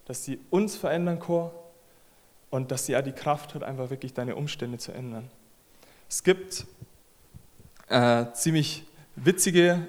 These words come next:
interessante Bibelübersetzung. Das ist die Volksbibel. Das ist eine Bibel, die sehr, sehr in Jugendsprache gefasst ist. <laughs> Und ich find diesen Spruch, der draufsteht, einfach genial.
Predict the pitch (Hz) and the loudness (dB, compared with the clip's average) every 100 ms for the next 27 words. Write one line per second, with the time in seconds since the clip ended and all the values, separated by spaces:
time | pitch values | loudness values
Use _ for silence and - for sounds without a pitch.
0 | - 147 139 160 208 208 - 190 190 180 | -2 2 8 10 8 6 2 2 4 2
1 | 180 180 185 175 143 139 - 135 151 180 | 4 2 2 0 0 -2 -6 0 4 4
2 | - - 180 175 160 147 143 143 165 175 | 2 -2 0 0 0 -2 -2 0 2 4
3 | 165 160 151 151 - - - - - - | 2 2 0 -2 -10 -20 -20 -20 -4 0
4 | - 170 180 175 170 165 147 143 156 156 | 8 10 10 10 6 6 6 6 6 6
5 | 139 - 120 117 117 - 120 117 - 104 | 2 0 0 2 0 0 0 0 -2 -6
6 | - - - _ - - - - - - | -8 -10 -18 _ -20 -20 -20 -20 -20 -20
7 | - - - 143 - - - - - - | -20 -20 -2 -2 -2 -8 -18 -20 -20 -20
8 | - - - - 151 147 190 196 175 151 | -20 -20 -6 0 2 6 6 6 2 0
9 | 131 - 175 202 196 - 127 120 120 123 | -2 -2 6 6 6 2 4 6 4 4
10 | 123 113 120 117 - 120 117 113 113 113 | -2 0 -2 -2 -2 0 0 0 0 -2